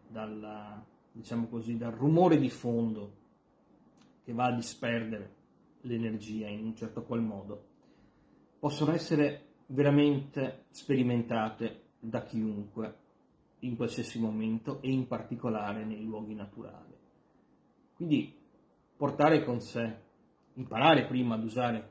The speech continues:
per esempio il pendolo e portarlo con sé in determinati luoghi può aiutarci a identificare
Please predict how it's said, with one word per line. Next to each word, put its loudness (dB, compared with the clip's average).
per -10
esempio -4
il -6
pendolo -2
e -10
portarlo 4
con -2
sé -4
in -6
determinati -2
luoghi -4
può 4
aiutarci 2
a -4
identificare 0